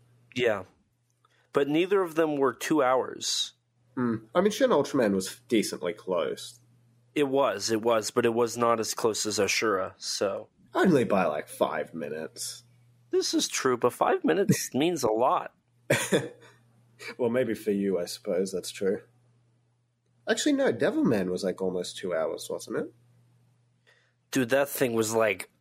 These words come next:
Speaker 1: an eternity. Like, yeah,
Speaker 2: <laughs>
Speaker 1: it's, it's, there's no,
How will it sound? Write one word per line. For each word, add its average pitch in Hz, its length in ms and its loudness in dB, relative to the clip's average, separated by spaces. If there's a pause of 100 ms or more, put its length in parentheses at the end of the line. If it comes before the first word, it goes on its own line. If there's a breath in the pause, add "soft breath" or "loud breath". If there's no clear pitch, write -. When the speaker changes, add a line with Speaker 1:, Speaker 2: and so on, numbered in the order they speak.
(100)
Speaker 1:
an 113 220 2
eternity. 107 800 2 (260)
Like, 117 280 0
yeah, 139 220 4
Speaker 2:
<laughs> 131 40 0
Speaker 1:
it's, - 720 0
it's, 151 220 0
there's 147 360 -2
no, 107 540 0